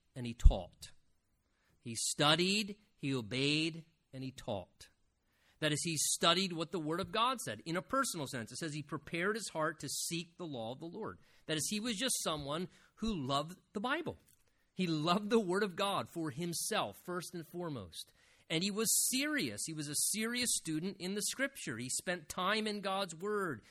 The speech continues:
He, he dug into it. He learned it. He developed a, a, a good working knowledge of what the Word of God said because he was spending time seeking the law of the Lord.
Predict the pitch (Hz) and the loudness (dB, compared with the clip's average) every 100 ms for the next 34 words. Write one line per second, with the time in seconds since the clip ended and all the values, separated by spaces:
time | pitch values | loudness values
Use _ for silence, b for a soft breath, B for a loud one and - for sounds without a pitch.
0 | B B 156 143 156 113 107 180 190 202 | B B -10 -6 -6 -4 4 4 4 2
1 | 208 180 165 131 123 151 139 139 185 208 | 0 -2 -2 -2 -4 -4 -2 0 0 0
2 | 196 156 123 151 139 156 123 165 185 196 | -2 -4 -4 -6 -2 -2 0 -2 0 -4
3 | - 135 120 B - 135 131 160 139 107 | -4 -6 -8 B -8 -8 -6 -6 -6 0
4 | 180 220 165 123 139 180 190 202 190 160 | 2 4 0 -4 0 2 0 0 0 2
5 | 139 147 160 170 156 151 135 151 151 143 | 4 4 2 0 -2 -4 -4 -6 -8 -6
6 | 143 127 135 147 147 127 107 127 151 135 | -6 -6 -4 -4 -4 -6 -8 -6 -6 -4
7 | 143 131 - 165 175 160 165 156 135 - | -4 -4 -4 -4 -4 -4 -4 -4 -2 0
8 | - - 214 208 147 147 135 127 135 131 | 2 2 0 -2 -4 -4 -4 -4 -4 -4
9 | 131 120 | -6 -6